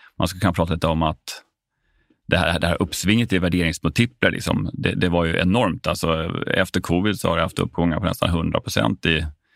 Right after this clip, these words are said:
i, i multipel. Liksom. Det har gått ner femtio procent, så vi är tillbaka ungefär i värderingsmultiplar där, där man startade innan, eh, covid. Men det här är ju börsen, liksom, de privata marknaderna, så, eh, riskkapital och venture capital och så, har inte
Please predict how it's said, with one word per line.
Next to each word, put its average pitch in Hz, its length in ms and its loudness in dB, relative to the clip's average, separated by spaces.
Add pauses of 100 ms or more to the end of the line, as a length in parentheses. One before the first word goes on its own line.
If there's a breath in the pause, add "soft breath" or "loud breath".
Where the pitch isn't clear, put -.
(420)
i, 80 360 0
i 82 60 0
multipel. 85 480 0
Liksom. 85 220 -2
Det 85 60 2
har 95 60 0
gått 95 120 -2
ner 110 180 2
femtio 90 340 -2
procent, 80 280 0
så - 80 -4
vi 85 80 4
är 92 60 0
tillbaka 101 440 0
ungefär 80 340 0
i 78 40 -2
värderingsmultiplar 80 680 -2
där, 78 300 0 (600 soft breath)
där - 60 -2
man 85 100 0
startade 87 360 0
innan, 92 320 0
eh, 50 260 0
covid. 80 360 -2 (460 loud breath)
Men 90 120 -8
det 87 60 -2
här 101 80 2
är 113 60 2
ju 110 60 2
börsen, 104 480 0
liksom, 85 240 -2
de 85 180 -2
privata 101 480 0
marknaderna, 87 360 0
så, 80 160 -4 (300)
eh, - 160 -2
riskkapital 82 800 -2
och 80 220 -2
venture - 220 -4
capital - 460 -2
och - 100 -6
så, 85 140 -2
har 85 140 0
inte 82 580 0